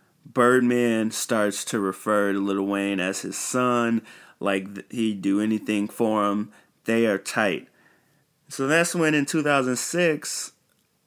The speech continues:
the infamous picture of them kissing on the lips, you know, got out there and everybody was like, "What?"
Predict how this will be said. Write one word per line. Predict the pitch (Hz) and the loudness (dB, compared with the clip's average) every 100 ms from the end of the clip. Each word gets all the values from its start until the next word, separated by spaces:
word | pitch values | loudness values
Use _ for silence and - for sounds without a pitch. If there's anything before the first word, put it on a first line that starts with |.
| _ _ _ _ | _ _ _ _
the | - 120 - | -4 -2 2
infamous | 143 147 147 135 131 123 | 2 2 0 2 2 0
picture | - 147 135 - 120 117 | -4 -2 -2 0 0 0
of | 107 110 113 | 0 -4 -2
them | 120 120 117 107 110 - _ | 0 2 2 0 -4 -12 _
kissing | - 135 127 123 | -2 -2 0 0
on | 120 113 | 0 0
the | 104 | 0
lips, | 117 120 101 - - _ _ _ _ _ _ _ _ - | 2 0 0 -6 -10 _ _ _ _ _ _ _ _ -6
you | 107 | -2
know, | 107 101 101 101 - _ _ _ _ _ _ - _ - | 0 0 0 -4 -8 _ _ _ _ _ _ -20 _ 0
got | 117 107 | 2 2
out | 107 104 | 0 -2
there | 110 107 | -2 0
and | 110 | 0
everybody | 117 113 110 107 104 | 2 2 2 0 0
was | 98 101 | -4 -4
like, | 98 98 92 87 - - - - - - _ _ _ _ _ | -2 0 -2 -4 -10 -20 -20 -20 -20 -20 _ _ _ _ _
"What?" | 64 80 107 110 110 370 539 587 | -8 -4 -2 0 2 2 0 -6